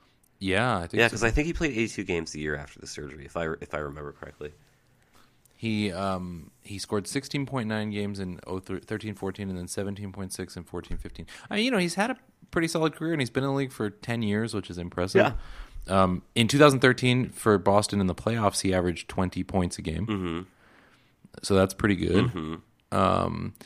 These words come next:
Speaker 1: but, you know, I, I just, yeah, I mean, they're starting to say, like, "Well, you know, the, the Cavs, they got Jeff Green," and I'm just like, "Yeah, I, I mean,
Speaker 2: <laughs>
Speaker 1: I guess they got, I guess they do,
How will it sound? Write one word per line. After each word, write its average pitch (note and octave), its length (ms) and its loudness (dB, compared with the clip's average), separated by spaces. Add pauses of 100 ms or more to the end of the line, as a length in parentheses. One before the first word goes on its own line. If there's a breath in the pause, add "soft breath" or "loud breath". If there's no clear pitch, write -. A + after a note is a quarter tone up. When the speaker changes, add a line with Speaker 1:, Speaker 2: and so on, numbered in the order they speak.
(320 loud breath)
Speaker 1:
but, G2 360 6 (240)
you D3+ 180 6
know, A#2+ 280 6
I, - 140 4
I A2+ 140 -2
just, A#2 460 0
yeah, G#2 220 2
I - 80 2
mean, G2+ 140 2
they're G2+ 100 6
starting A2 260 6
to G2+ 60 2
say, G2+ 180 4
like, F2+ 220 2
"Well, A2+ 260 4
you A2 100 -4
know, G#2 200 0 (140)
the, F2+ 60 -6
the F#2+ 100 -10
Cavs, A2+ 460 0
they G#2 100 -2
got G2+ 220 -4
Jeff G#2+ 240 -6
Green," A2+ 280 -2
and G2 80 -2
I'm F#2 100 -6
just F2+ 160 -6
like, F2+ 200 -8
"Yeah, F#2+ 540 0
I, - 480 -2
I - 40 0
mean, - 580 -8 (100)
Speaker 2:
<laughs> - 0 -
Speaker 1:
I A#1+ 300 -10
guess C2 720 -8
they - 200 -12
got, A1 480 -10
I G#1 120 -16
guess - 260 -18
they - 160 -18
do, - 380 -18